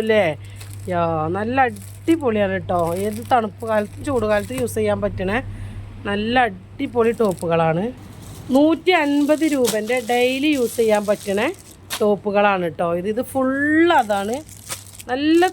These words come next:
തുണികളാണ്. നമ്മള് ച-, അധികം ആൾക്കാരും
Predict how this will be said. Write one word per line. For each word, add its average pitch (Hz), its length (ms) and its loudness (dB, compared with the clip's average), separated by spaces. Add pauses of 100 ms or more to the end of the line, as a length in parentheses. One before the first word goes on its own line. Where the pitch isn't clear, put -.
തുണികളാണ്. 202 640 -2 (1600)
നമ്മള് 294 240 6 (200)
ച-, - 160 -6
അധികം 254 280 2
ആൾക്കാരും 269 540 2